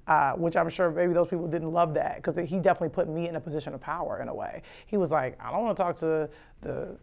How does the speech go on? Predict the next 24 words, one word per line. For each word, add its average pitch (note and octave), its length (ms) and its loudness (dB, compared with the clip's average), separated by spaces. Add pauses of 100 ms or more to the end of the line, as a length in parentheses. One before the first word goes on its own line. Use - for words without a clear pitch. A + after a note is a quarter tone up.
(140)
your D#3 220 0
showrunner D#3+ 520 -2
or D#3 40 -2
the D#3 80 -4
E F3+ 160 -4
Ps E3+ 340 -2
or D3+ 60 -2
these D#3+ 100 -2
producers. E3 500 -4
Like, D#3 160 -2
they're D#3+ 140 0
not F3 260 -4
you, D#3+ 280 2
they're D#3 120 0
not D#3 240 -2
Black, C#3 360 -6
they're D#3 80 -2
not D3+ 180 -4
from D#3 80 -8
the D3+ 80 -10
South D3 160 -6
Side D3 140 -2
of D3 40 -10
Chicago. C#3+ 520 -8